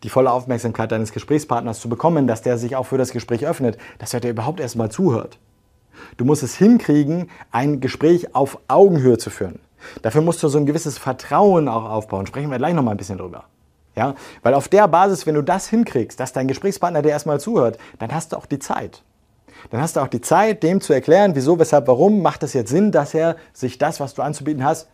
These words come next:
mal näher anschaut. So, das ist das erste wichtige Prinzip und darin scheitern eben die aller, allermeisten.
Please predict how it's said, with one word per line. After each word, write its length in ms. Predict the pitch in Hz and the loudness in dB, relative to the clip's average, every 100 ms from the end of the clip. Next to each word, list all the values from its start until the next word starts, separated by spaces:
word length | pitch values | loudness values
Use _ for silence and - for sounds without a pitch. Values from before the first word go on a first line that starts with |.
| _ _ _ | _ _ _
mal 440 | 110 123 135 139 - | -2 0 0 -2 -6
näher 360 | 113 143 175 120 | -4 0 0 -2
anschaut. 480 | 113 - 85 - _ _ _ _ _ _ _ _ | -4 -6 -8 -10 _ _ _ _ _ _ _ _
So, 120 | - - - - | -14 -14 -16 -8
das 140 | 110 | -4
ist 120 | 127 | -4
das 60 | - | 0
erste 360 | 143 151 143 | 2 2 2
wichtige 240 | 147 160 135 | 2 2 -2
Prinzip 340 | 127 165 175 - - | 0 -2 -4 -8 -10
und 140 | 123 | -2
darin 260 | 123 127 139 | 0 0 -2
scheitern 720 | - 147 214 208 135 147 170 _ - | 0 2 2 2 0 0 -4 _ -4
eben 160 | 131 | -2
die 120 | 135 | 0
aller, 220 | - 156 139 | 2 2 4
allermeisten. 600 | 131 127 127 123 - | 4 4 2 0 -12